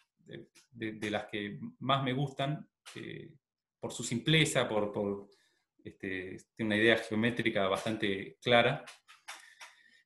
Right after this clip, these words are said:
que es que si H es un Hilbert, eh, entonces H I tiene la point property para cualquier espacio I.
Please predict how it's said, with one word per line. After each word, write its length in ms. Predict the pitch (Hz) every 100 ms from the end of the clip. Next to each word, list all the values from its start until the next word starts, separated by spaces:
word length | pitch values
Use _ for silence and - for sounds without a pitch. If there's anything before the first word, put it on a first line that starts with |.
| _
que 100 | 165
es 60 | 160
que 140 | 151
si 180 | - 160
H 280 | 170 - 165
es 120 | 165
un 140 | 151
Hilbert, 640 | - 196 185 175 180 180 - - - _ _ _ _ _ _
eh, 300 | 135 127 120 120
entonces 560 | 127 151 151 147 -
H 260 | - 147 156
I 280 | 151 170 165
tiene 320 | 143 139 123
la 180 | 117 113
point 180 | 131 135
property 520 | 143 147 - 156 -
para 220 | 120 117
cualquier 320 | 113 - 147
espacio 420 | 120 123 110 110
I. 180 | 98 92